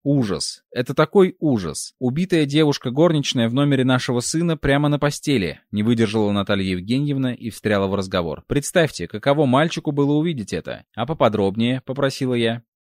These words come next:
«Давай я скажу», — недовольно остановил жену Константин Эдуардович.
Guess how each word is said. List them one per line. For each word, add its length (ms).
«Давай 280
я 160
скажу», — 460
недовольно 500
остановил 440
жену 400
Константин 640
Эдуардович. 680